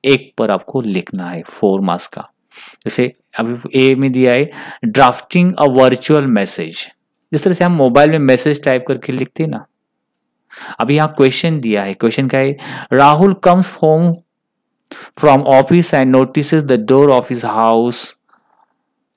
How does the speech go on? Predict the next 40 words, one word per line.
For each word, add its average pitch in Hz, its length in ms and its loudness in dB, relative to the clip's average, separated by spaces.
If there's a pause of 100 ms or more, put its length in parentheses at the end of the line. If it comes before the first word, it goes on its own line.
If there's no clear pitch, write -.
(240)
is 143 180 0
locked. 156 460 0 (340)
As 151 240 4
he 190 180 6
had 170 260 4
another 135 400 2
key 123 200 -6
with 110 220 -2
him, 196 240 -10 (100)
he 165 120 0
opened 156 440 4
the 160 80 2
door 135 380 2
and 113 260 -2
ed-, 123 400 -2
entered 127 460 -2
the 117 100 -2
house. 101 480 -2 (400)
On 143 160 4
the 151 100 2
table, 175 340 4
he 190 120 4
finds 151 520 0
a 143 60 2
note 135 340 0
left 127 340 2
for 120 300 -2
him 113 300 -2
by 107 180 -2
his 104 200 -10
wife, 101 520 -4 (320)
saying 170 440 2
that 107 220 2
she 156 220 -2
had 127 340 -2
to 120 100 -2
rush 123 280 0
to - 120 -8
the 110 240 -4
school 120 540 0